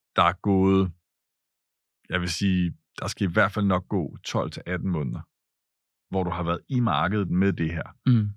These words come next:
Speaker 1: før du sådan for alvor kan begynde at give nogle konkrete svar. Men du kan godt begynde at give nogle indikationer på, at vi kan se, okay, et, det virker. Og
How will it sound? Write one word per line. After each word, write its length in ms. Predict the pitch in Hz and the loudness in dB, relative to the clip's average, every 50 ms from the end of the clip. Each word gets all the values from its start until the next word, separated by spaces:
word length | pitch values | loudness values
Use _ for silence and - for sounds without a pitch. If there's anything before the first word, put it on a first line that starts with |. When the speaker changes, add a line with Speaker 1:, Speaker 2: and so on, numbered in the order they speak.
| - | -2
Speaker 1:
før 140 | - 110 101 | 2 2 2
du 200 | 85 92 90 80 78 | 2 2 -2 -4 -6
sådan 220 | 85 82 95 92 82 - | -6 -2 -2 -2 -2 -2
for 120 | - 92 | 0 0
alvor 280 | 90 101 117 113 107 95 | 2 2 4 2 2 0
kan 140 | - 98 90 | 0 -2 -2
begynde 300 | 87 80 90 87 82 80 | -2 -2 -2 -2 -2 -2
at 80 | 80 | -4
give 140 | - 98 101 | -2 0 0
nogle 320 | 95 92 92 87 80 78 78 - _ _ _ | 0 2 0 0 -2 -4 -6 -10 _ _ _
konkrete 440 | - 92 85 - 107 104 92 78 82 | -6 -6 -4 -2 -2 -2 -2 -2 -4
svar. 320 | - 80 64 - - - _ _ _ _ _ _ _ _ _ _ _ | -6 -6 -6 -8 -8 -14 _ _ _ _ _ _ _ _ _ _ _
Men 80 | 101 98 | 2 2
du 80 | 107 | 4
kan 80 | 101 120 | 6 6
godt 120 | 135 139 | 4 4
begynde 200 | 160 160 175 151 143 | 4 2 2 2 2
at 40 | 120 | 2
give 120 | 151 151 | 2 2
nogle 140 | 147 143 127 | 4 4 2
indikationer 540 | 110 98 - 98 - - 160 165 170 143 113 | 2 2 0 -2 0 0 0 2 2 0 0
på, 80 | 110 | 0
at 60 | 104 92 | 0 0
vi 60 | 98 | 0
kan 60 | 95 | 0
se, 140 | 92 113 92 | -2 -2 -2
okay, 340 | 95 110 - 98 73 92 139 | -2 -2 -2 -2 -2 -2 -2
et, 120 | 131 - | -2 -2
det 100 | 107 87 | -2 -2
virker. 280 | 85 87 82 73 76 80 - _ | 0 0 0 -2 -4 -6 -8 _
Og 160 | - - - | -8 -8 -8